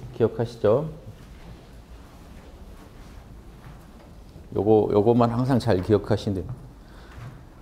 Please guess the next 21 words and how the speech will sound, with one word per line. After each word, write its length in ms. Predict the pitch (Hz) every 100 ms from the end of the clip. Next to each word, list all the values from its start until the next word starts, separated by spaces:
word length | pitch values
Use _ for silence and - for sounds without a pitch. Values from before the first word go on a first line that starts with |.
| - - 110
이게 120 | 135
사실은 680 | 151 160 160 143 123 - -
저희 380 | 127 117 113 - -
그 100 | 117
학당 320 | 131 - 135
로고에 320 | 123 123 123 131
빨간색으로 600 | 147 165 165 156 139 127
돼 160 | 120
있는 220 | 117 113
게 200 | 107 104 - - - - - - - -
태양이잖아요. 840 | - 180 170 156 110 98 92 107 98
태양을 760 | - 156 151 135 104 - - - - - - - - - - - - -
빨갛고 540 | - 147 147 143 143 -
까맣고 520 | 139 147 139 - 113
이렇게 260 | 107 -
그려진 460 | 117 120 117 110 107
그림을 400 | - 110 107 101
저희 200 | - 95
학당에 440 | 117 110 127 117
쓰고 300 | 98 131 123
있는데, 420 | 107 95 127 135